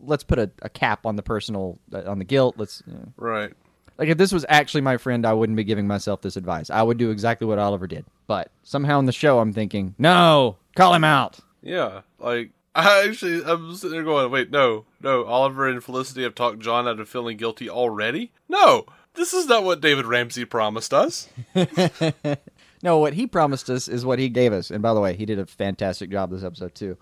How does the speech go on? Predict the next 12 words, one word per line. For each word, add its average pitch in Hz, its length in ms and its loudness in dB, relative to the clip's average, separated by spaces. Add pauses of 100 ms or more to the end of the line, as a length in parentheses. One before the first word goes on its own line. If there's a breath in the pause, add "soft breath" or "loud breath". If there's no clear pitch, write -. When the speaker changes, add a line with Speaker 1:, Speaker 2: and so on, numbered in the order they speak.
(120)
Speaker 2:
He 120 140 -12
did. 113 60 -10
Speaker 1:
Remember 143 220 4
the 151 60 4
line, 143 460 2
"I'm 120 140 0
so 135 240 2
angry 127 280 0
I 123 60 2
can 117 140 -6
hardly 120 260 -2
breathe"? 110 300 -2